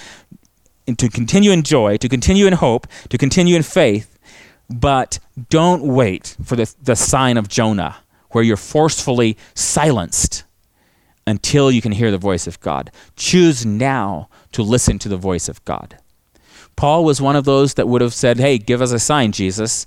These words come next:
He was with that crowd. And Jesus eventually gave him a sign and stopped him,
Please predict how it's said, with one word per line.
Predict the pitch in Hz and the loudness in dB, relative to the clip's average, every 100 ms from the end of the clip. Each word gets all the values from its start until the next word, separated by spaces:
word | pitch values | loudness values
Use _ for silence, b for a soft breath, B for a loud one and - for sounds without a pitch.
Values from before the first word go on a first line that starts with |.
| _ | _
He | - | -2
was | 113 113 | -2 0
with | 120 127 - | -2 0 0
that | 123 | -2
crowd. | - 127 131 90 85 - _ _ b b b b b b b b b b b 101 | -2 -2 -2 -4 -8 -18 _ _ b b b b b b b b b b b -8
And | 98 | 0
Jesus | 123 131 127 - | 2 2 0 -2
eventually | 123 113 135 - 120 | -2 0 -2 0 -2
gave | 113 123 123 | 2 2 2
him | 120 | 0
a | 110 | -2
sign | - 135 127 87 85 - _ _ _ | -2 -2 -4 -6 -10 -16 _ _ _
and | 90 | -10
stopped | - - - 151 131 - - | -6 -4 -2 -2 -2 -4 -4
him, | 98 76 | -6 -8